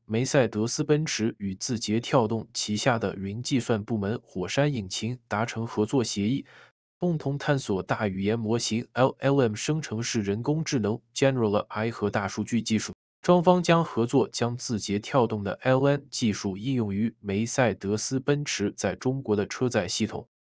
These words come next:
旨在使未来的虚拟助手更加智能和知识渊博，并改善语音系统的响应时间，扩展语音交互、导航和娱乐的用户案例。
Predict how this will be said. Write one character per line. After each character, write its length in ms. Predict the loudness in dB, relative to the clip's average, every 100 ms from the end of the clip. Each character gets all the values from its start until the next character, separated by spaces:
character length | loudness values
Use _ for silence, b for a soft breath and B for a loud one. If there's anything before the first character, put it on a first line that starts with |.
| _ -6
旨 140 | 0
在 160 | 4 4
使 160 | 4
未 140 | 4 4
来 120 | 4
的 80 | 2
虚 180 | -2 -2
拟 140 | -2
助 180 | 0 0
手 220 | 2 0
更 220 | -2 -4
加 200 | 0 0 0
智 220 | 0 0
能 220 | 2 -2
和 220 | -2 -2
知 220 | -2 0 0
识 160 | 0
渊 240 | 2 2 2
博， 300 | 0 0 0
并 160 | -6 -6
改 180 | -6 -8
善 260 | 0 0 0 -6
语 140 | -4
音 200 | -2 -2
系 220 | 0 0
统 160 | -2 -2
的 100 | -2
响 220 | -2 -4
应 100 | -6
时 160 | -6 0
间， 280 | 4 4 0 _ _ _ _ _ _ _
扩 220 | 4 4
展 240 | 6 2 0
语 160 | -4
音 220 | 0 0
交 260 | 4 4 4
互、 240 | 4 -4
导 200 | -2 -2 -4
航 320 | -2 -2 -2
和 200 | -2 -2
娱 200 | 0 4
乐 120 | 4
的 100 | 4
用 200 | 4 2
户 160 | 0 -4
案 200 | -2 0
例。 200 | 0 -2